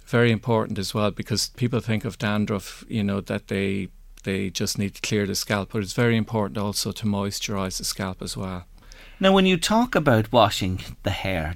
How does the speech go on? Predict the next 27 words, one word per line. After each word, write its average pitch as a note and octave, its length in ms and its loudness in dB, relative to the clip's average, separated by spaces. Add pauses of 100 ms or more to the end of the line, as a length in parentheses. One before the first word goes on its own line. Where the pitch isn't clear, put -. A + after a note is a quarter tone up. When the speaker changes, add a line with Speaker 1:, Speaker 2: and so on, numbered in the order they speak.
Speaker 2:
this F3 340 6
is D#3+ 220 4
the C#3+ 160 6
one. C3 460 6
They're C#3 180 8
all E3 240 8
out E3 160 4
there F3 180 6
with D3+ 160 4
bated D#3+ 400 6
breath. B2 340 6
<laughs> - 80 0
"Come F#3 120 8
on, F#3+ 260 8
Liam, E3 300 4
today, D3+ 300 6
put F#3 260 6
us F#3 160 2
all D3+ 240 8
right." B2+ 280 4 (520)
How D#4+ 500 6
often C3 600 6
should F#2 340 -2
you F2+ 80 0
wash E2 280 4
your C#2 100 -6
hair? - 260 -12